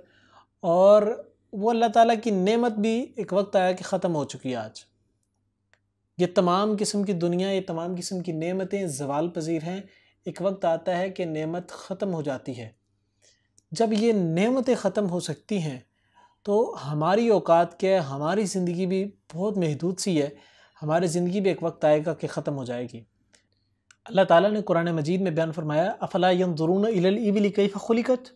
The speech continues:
व इलस समाई कैफ़ रुफ़ियत व इलल जिबाल कैफ़ नुसिबत व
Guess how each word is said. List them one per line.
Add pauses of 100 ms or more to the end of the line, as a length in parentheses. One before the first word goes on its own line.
(180)
व
इलस
समाई (100)
कैफ़
रुफ़ियत (480)
व
इलल
जिबाल
कैफ़
नुसिबत
व